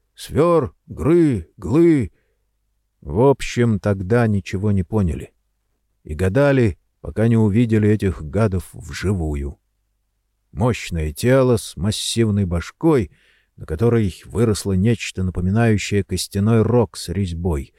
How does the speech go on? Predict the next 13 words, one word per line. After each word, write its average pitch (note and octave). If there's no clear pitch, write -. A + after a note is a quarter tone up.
а D#2
снизу — C3
пасть -
наподобие F2+
крокодильей. -
Хищник D3+
наносил B2+
жертве B2
удар A#2
головой G#2+
рогом G#2+
в -
тело A#2+